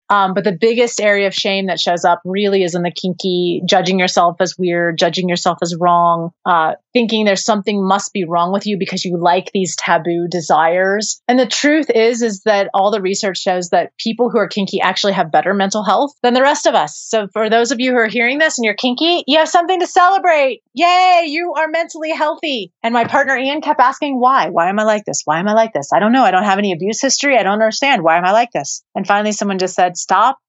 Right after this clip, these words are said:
asking why and enjoy it. Enjoy the fact that these are your turn-ons. It's fun.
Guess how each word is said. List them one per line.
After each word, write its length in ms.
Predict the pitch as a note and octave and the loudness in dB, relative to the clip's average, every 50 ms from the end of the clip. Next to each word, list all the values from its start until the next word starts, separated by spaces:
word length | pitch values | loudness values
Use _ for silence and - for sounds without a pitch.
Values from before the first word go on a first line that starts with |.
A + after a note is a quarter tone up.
| _ _ - | _ _ 0
asking 480 | E3+ F3+ G3 - - - A3+ G#3 G3+ | 0 0 0 -2 -4 -4 -4 -4 -4
why 600 | F#3+ E3+ D#3 E3 E3 E3 E3 D3 C3+ C3+ C3+ C#3+ - _ _ _ _ _ - | -4 0 2 2 4 4 2 2 0 -2 -4 -8 -12 _ _ _ _ _ -8
and 100 | F#3+ F#3+ | -6 -4
enjoy 480 | F3+ F#3 F3+ D3+ - - F3 F3+ A#3 C#4 | -4 -4 -4 -6 -4 -2 0 0 2 0
it. 220 | B3+ - - - - - _ _ _ _ _ _ _ _ | 0 -2 -2 -8 -14 -16 _ _ _ _ _ _ _ _
Enjoy 300 | - G#3 G#3 G3+ G#3+ B3+ | -2 0 2 4 4 4
the 120 | D#4 E4 D#4+ | 4 2 0
fact 260 | - B3+ A#3+ A#3 A#3 | 0 -2 -2 -2 -2
that 120 | C4+ C4 | -4 -4
these 200 | - B3 B3 A3+ | -2 -4 -4 -2
are 40 | B3 | -2
your 140 | C4+ C4+ C4+ | -2 -2 -2
turn-ons. 500 | - - B3+ C#4+ D#4+ D#4+ A#3 F3+ F3 E3 | -2 -4 -4 -2 0 0 0 0 -2 -6
It's 140 | F#3+ G3+ - | -10 -12 -4
fun. 420 | - - A#3+ D4 D#4+ B3+ F#3+ E3+ | -2 0 0 0 0 -2 -4 -8